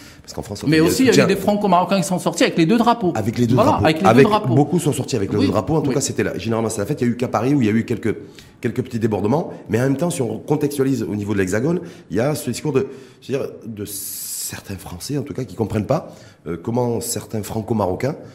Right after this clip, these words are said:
Speaker 1: euh, soutiennent plutôt le Maroc que la France. Est-ce
Speaker 2: Je
Speaker 1: que
Speaker 2: l'ai,
Speaker 1: ça
Speaker 2: je, je l'ai lu ça et je l'ai vu. Et on peut pas don-, demander aux gens de choisir, euh, entre deux identités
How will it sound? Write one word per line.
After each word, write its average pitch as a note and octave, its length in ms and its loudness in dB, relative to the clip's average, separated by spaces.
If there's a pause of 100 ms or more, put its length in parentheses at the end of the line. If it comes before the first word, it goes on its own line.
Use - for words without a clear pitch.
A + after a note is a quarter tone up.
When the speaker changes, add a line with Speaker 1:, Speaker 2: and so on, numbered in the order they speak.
(260)
Speaker 1:
euh, F2+ 680 0
soutiennent A2+ 300 -4
plutôt A2+ 220 -4
le A2 60 0
Maroc A#2 260 -2
que C3 40 -4
la A#2+ 60 -4
France. G2+ 260 -10 (1300)
Est-ce - 100 -4
Speaker 2:
Je C#3+ 60 0
Speaker 1:
que F#3 60 2
Speaker 2:
l'ai, A3+ 60 4
Speaker 1:
ça G#3+ 120 2
Speaker 2:
je, F3 240 -2
je F3+ 180 0
l'ai G3+ 160 2
lu F3+ 320 -2
ça D#3+ 280 -2
et C3+ 60 -4
je A#2+ 80 -6
l'ai C#3 140 0
vu. G#3+ 340 -2 (320)
Et D#3+ 400 2 (220)
on D3 100 -2
peut C#3+ 160 -6
pas B3 160 -2
don-, G#3 260 0 (120)
demander C3 500 0
aux B2+ 160 -2
gens F#3 340 -4
de A#2 200 -4
choisir, B2 580 -4
euh, G#2 300 -2
entre A#2+ 260 -6
deux C3+ 440 -2
identités A2+ 640 -8